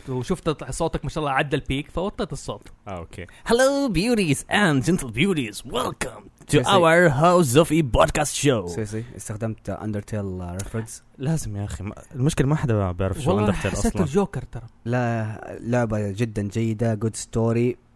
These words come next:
Speaker 2: اللي ما
Speaker 3: بكري-،
Speaker 2: ل-
Speaker 3: creative، آه، development and music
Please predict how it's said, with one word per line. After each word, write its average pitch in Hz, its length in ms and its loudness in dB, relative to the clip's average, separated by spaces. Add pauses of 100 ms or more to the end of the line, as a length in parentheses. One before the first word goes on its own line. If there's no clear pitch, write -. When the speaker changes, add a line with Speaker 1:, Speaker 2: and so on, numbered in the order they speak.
(100)
Speaker 2:
اللي 104 400 2
ما 117 140 12
Speaker 3:
بكري-، 135 120 6 (880)
Speaker 2:
ل- - 20 6
Speaker 3:
creative، 107 420 0
آه، 98 460 0
development 113 640 0
and 104 200 -2
music 113 300 2